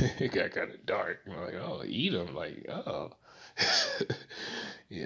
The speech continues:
I don't care who you are. Even if you're a person that is one of these people that have zero fears, you have the fear of being eaten alive.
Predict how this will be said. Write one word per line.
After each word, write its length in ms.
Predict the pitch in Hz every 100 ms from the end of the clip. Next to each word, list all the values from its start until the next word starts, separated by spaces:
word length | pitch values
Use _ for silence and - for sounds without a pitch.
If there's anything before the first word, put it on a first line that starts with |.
| -
I 40 | -
don't 180 | 131
care 220 | - 85 92
who 160 | 107
you 240 | 95 87 76
are. 240 | 71 -
Even 300 | 117 117 113
if 140 | 120
you're 180 | 110 110
a 20 |
person 680 | 113 110 107 - 95 92 82 107
that 180 | 117 120
is 280 | 143 143
one 160 | 107 95
of 60 | 90
these 200 | 90 -
people 380 | 95 92 95
that 200 | 92 90 - - _ _ _
have 320 | - 92 90
zero 500 | 98 104 110 110 107
fears, 600 | - 110 110 110 107 - - - - - - _ _ _ _ _ _ _ _ _ _ _
you 260 | 90 101 101
have 220 | 92 85
the 80 | 82
fear 320 | - 78 78
of 100 | 73
being 260 | 76 64 64
eaten 240 | 64 -
alive. 460 | 85 80 64 67